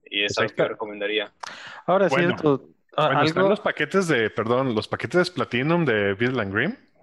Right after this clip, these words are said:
Speaker 2: y de cin-, cinco mil varos por, por tu aventura,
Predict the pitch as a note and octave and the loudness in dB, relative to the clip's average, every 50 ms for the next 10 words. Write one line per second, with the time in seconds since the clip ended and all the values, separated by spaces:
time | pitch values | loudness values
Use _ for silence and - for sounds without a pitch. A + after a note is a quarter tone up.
0 | _ _ - A2 A2 A2+ A2 G#2+ G2 F#2+ F#2+ F#2+ F#2 - - A2+ G#2+ G2 - - | _ _ -8 -4 -2 0 0 0 0 -2 -4 -6 -6 -6 -6 -6 -8 -8 -10 -8
1 | - - A2+ G#2+ - G#2 A2 B2 B2+ C3 A#2+ A#2+ C3+ C3+ - - A2 G#2 G2+ G2 | -4 -4 -2 -2 0 0 0 0 0 0 0 0 -2 -4 -2 0 0 2 2 2
2 | F#2 F#2+ F#2+ - _ _ _ _ _ _ _ _ _ _ _ _ _ _ _ _ | 0 -2 -6 -10 _ _ _ _ _ _ _ _ _ _ _ _ _ _ _ _
3 | _ _ _ _ _ _ _ _ _ _ _ _ - A2 G#2 - - G#2+ G#2 G#2 | _ _ _ _ _ _ _ _ _ _ _ _ -6 -6 -4 -2 0 0 0 0
4 | G2+ G2 - A#2+ C3 E3+ G#3+ | -2 -2 0 0 0 0 0